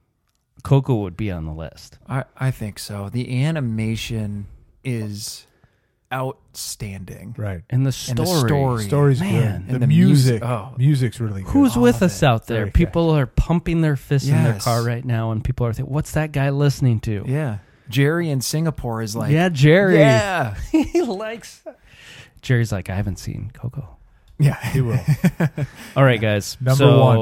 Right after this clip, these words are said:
Speaker 3: one.
Speaker 1: we've done top ten. Number one on my list for the top ten most underrated things at Walt Disney World. You guys are gonna love this one because we've never talked about it.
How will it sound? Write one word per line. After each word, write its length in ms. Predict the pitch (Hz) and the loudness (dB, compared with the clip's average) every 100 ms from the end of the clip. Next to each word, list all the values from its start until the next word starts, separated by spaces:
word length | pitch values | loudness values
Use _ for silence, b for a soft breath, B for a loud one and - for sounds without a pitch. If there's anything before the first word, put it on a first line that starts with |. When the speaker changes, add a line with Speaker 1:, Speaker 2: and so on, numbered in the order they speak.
| 113 | 0
Speaker 3:
one. 80 | 113 | 0
Speaker 1:
we've 180 | 123 117 | 0 4
done 240 | 147 151 | 6 8
top 240 | 143 131 - | 6 4 2
ten. 320 | 90 76 98 _ _ _ _ _ _ | -6 -8 -10 _ _ _ _ _ _
Number 400 | 123 131 139 135 | 2 4 6 6
one 300 | 120 73 90 123 - - | 4 -2 -4 -2 -2 -2
on 160 | 123 120 | 0 2
my 260 | 120 127 | 2 2
list 360 | 120 113 85 - | 2 -2 -6 -8
for 120 | 104 | -8
the 140 | 92 | -6
top 320 | 90 - 139 - | -8 -6 -6 -2
ten 160 | 127 | 0
most 240 | 110 101 - | 0 -2 2
underrated 380 | 135 127 113 104 | 2 4 2 0
things 220 | 117 104 | -2 -2
at 80 | 110 | -2
Walt 200 | 110 104 | -2 -2
Disney 220 | 113 110 | -2 -2
World. 320 | 110 113 113 123 | 0 0 -2 0
You 60 | |
guys 200 | 180 180 | 2 2
are 60 | 143 | 2
gonna 180 | 120 107 | 0 -2
love 240 | 104 101 | -4 -6
this 160 | 104 - | -8 -6
one 160 | 104 | -6
because 240 | 104 - 107 | -6 -8 -6
we've 140 | 110 | 2
never 280 | 135 151 143 | 4 4 0
talked 280 | 123 110 - | -2 -4 -6
about 260 | 101 92 95 | -10 -8 -10
it. 140 | 98 | -14